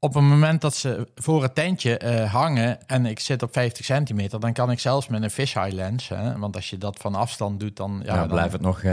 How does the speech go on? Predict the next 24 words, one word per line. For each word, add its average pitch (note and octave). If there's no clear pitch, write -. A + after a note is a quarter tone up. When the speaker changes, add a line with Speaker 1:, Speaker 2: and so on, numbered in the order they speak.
Speaker 2:
heel F2+
Speaker 1:
dan F#2+
Speaker 2:
klein. A2
Speaker 1:
wordt G#2
het A#2
een B2
heel B2+
klein B2
Speaker 2:
Ja. A#2
Speaker 1:
tentje B2+
op A#2+
de -
Speaker 2:
Mhm. F2+
Speaker 1:
foto. A#2+
Laat B2
staan B2
dat A#2
de A2+
sepia, A2
eh, G#2
goed -
zichtbaar G2+
is. A#2+
Dus B2+